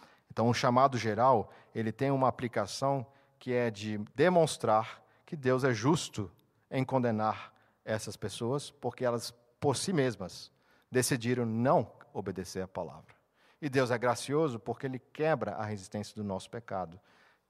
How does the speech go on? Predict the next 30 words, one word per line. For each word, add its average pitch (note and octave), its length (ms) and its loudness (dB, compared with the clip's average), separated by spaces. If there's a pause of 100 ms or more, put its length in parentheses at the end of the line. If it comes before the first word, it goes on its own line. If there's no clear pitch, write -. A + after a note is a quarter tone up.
(160)
e - 40 -12
nos A#2 160 -2
faz F#2+ 240 -2
obedecer G2 600 -8 (400)
a - 60 -18
palavra E2 420 -12
de F2 100 -18
Deus. D#2 400 -20 (360)
Vocês B2 180 -12
conseguem B2 400 -4
perceber G#2+ 480 -8
isso? G#2+ 340 -8 (360)
Esse, - 280 -12
esse G#2 240 -10
aspecto, A2 440 -6
essa F#2+ 180 -10
face, - 500 -8 (460)
que - 100 -12
o A#2 40 -4
chamado G#2+ 680 0 (160)
geral G#2+ 520 2
demonstra A2 880 0 (520)
mais A#2+ 480 2
ainda A2+ 520 -2 (340)
o G#2+ 80 -10
estado A#2+ 460 -2
de G2 60 -8
decadência G#2+ 680 -4
da G2 160 -6
nossa, G2+ 260 -4